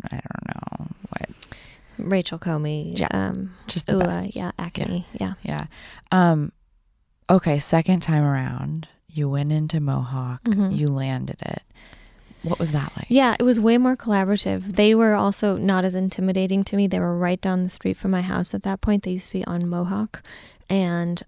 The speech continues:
Speaker 2: I walked in and they seemed like my peers, so it was much less intimidating. And it was like, I showed them some clutches. I didn't have that same laptop bag that was six hundred dollars.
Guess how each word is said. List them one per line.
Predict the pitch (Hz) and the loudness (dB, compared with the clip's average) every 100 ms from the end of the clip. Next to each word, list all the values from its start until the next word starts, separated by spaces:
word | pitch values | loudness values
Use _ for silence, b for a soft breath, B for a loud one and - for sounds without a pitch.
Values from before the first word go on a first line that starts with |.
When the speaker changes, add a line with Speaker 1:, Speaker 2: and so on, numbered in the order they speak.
| - | -6
Speaker 2:
I | 180 175 175 - _ _ _ - | -2 -2 -4 -8 _ _ _ 0
walked | 202 190 - | 2 2 4
in | 202 196 | 4 6
and | 185 | 4
they | |
seemed | 180 - 208 190 | 2 4 6 6
like | 185 | 2
my | 185 180 - | 0 -4 -4
peers, | - 180 170 190 - | -4 0 0 -2 -4
so | 202 180 | 0 0
it | - | 0
was | 175 - | -4 -2
much | 180 175 - - | -2 -2 -8 -6
less | 180 175 - | -2 -2 -2
intimidating. | 180 - 180 175 175 180 175 | -4 -2 -2 -2 -2 0 -2
And | 175 175 165 165 | -2 -4 -4 -4
it | - | -4
was | 175 170 180 | -6 -6 -6
like, | 165 165 - B B B B B B - | -6 -8 -16 B B B B B B -4
I | |
showed | 185 - 202 | 2 6 6
them | 202 196 185 - | 6 6 4 0
some | - 196 | 2 2
clutches. | - 170 - 180 175 | 2 0 0 0 0
I | 170 | 0
didn't | 185 - | 0 0
have | 180 180 | -2 -2
that | - - | -4 -2
same | 190 185 | 0 2
laptop | - - - - | 0 -4 -4 -2
bag | 202 196 190 | 0 -2 -2
that | 202 | -4
was | 202 190 | -4 -6
six | 196 - | -8 -2
hundred | 214 196 185 | 2 2 4
dollars. | 254 - - - - | 4 2 0 -6 -8